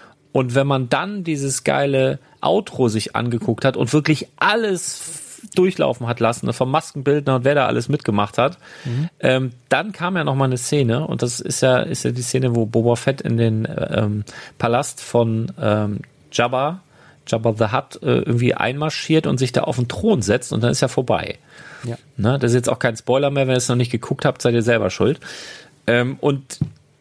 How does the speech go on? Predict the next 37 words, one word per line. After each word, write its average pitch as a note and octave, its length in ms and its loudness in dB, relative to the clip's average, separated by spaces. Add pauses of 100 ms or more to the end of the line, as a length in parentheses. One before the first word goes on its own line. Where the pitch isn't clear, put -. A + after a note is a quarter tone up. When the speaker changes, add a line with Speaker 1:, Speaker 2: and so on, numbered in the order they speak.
(240)
Speaker 1:
das E3 200 0
ja E3 100 2
dann D#3+ 500 0
höchstwahrscheinlich, E3 1000 0
also C#3+ 220 2
wenn C#3+ 100 2
wir C#3 80 2
so C3+ 140 2
zwei, C#3 260 0
drei C3 160 0
Sets - 300 -4
sehen G3+ 260 2
zu C#3+ 220 0
Book C3+ 240 -2
of C3 160 -2
Boba E3 500 2 (540)
und B2 300 -4
man B2 520 -2
hat C#3 160 -2
diese B2 160 2
Gerüchte C3+ 380 2
zu B2+ 120 2
dem A#2 200 2
Palast, B2+ 440 -2
dann B2+ 140 0
wird's C#3+ 160 -2
ja D3 100 2
wahrscheinlich C#3+ 340 2
Bobas, C3 600 0 (340)
äh, G2+ 260 -2
Palast F#2 460 0
sein. - 320 -4 (180)
Speaker 2:
Ja. C#3+ 140 -6 (480)
Speaker 1:
Also A2 120 2
das - 500 0
wird B2 280 2 (140)
cool. - 300 2